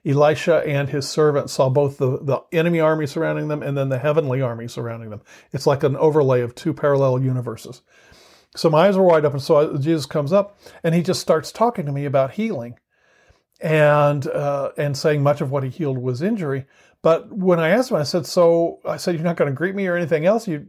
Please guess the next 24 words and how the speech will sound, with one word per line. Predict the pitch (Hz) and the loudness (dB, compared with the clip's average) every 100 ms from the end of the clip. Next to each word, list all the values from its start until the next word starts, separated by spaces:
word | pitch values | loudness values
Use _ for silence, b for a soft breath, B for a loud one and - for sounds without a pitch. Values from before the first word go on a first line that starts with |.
| - | -10
you | 151 | -6
just | 147 147 | -4 -6
start | - 160 160 | 0 2 4
right | 147 156 156 | 4 4 4
in," | 196 269 117 - b b b | 2 2 -2 -8 b b b
which | 151 | 0
is | 180 | 0
a | 160 | 2
little, | 190 175 135 127 | 4 4 0 -4
little | 165 170 175 | -6 0 2
different. | 139 202 196 135 _ b b b b - | 2 0 0 -8 _ b b b b -6
And | 156 | -2
he | 170 | 0
said, | 165 160 | 2 2
"I've | 139 165 | 2 0
been | 160 151 | 0 -2
trying | - 160 165 170 | 0 0 0 -2
to, | 143 139 - 208 | 0 0 -2 -10
to | - 139 | -4 -2
talk | - 147 190 | 2 2 2
to | 175 | -2
you | 135 | -2
since | - 139 131 | -2 -2 -4
Tuesday, | - 180 226 - 104 | 0 0 0 -2 -4